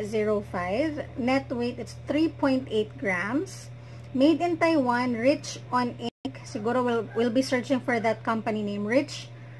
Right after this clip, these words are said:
on Ink. Uh, and then, I don't know if this is manufactured in U S A kasi nakalagay, "California, nine zero zero two three C A,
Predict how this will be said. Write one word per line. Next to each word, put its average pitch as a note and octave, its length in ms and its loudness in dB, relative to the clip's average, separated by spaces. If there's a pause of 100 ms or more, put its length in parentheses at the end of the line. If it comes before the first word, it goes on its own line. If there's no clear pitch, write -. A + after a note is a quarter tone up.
(520)
on C4 400 6 (160)
Ink. D4 400 0 (560)
Uh, A3+ 240 2
and A#3+ 160 0
then, A3+ 400 0
I A#3+ 80 4
don't C#4 160 6
know C4 60 4
if C4+ 180 2
this C4 240 6
is D#4 160 0
manufactured B3 640 2
in A3+ 160 -2
U G#3 160 2
S G#3 80 -6
A G3+ 160 0
kasi A#3+ 240 -2
nakalagay, A3 400 0
"California, C4+ 720 6
nine C4+ 240 4
zero C4 400 4
zero A#3 320 0
two A#3+ 160 -4
three A3+ 320 -4
C D4+ 240 0
A, A3 120 2